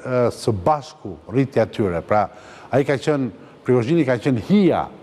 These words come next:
e Vladimir Putinit në ngritjen e, në karrierë dhe ka qenë dhe sigur-, sigurisht edhe njeriu që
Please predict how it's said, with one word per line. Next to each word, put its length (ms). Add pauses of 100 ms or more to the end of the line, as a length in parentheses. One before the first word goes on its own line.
e 120
Vladimir 400
Putinit 480 (480)
në 140
ngritjen 340
e, 40 (280)
në 160
karrierë 400
dhe 80
ka 160
qenë 220
dhe 80
sigur-, 260 (160)
sigurisht 400
edhe 160
njeriu 400
që 240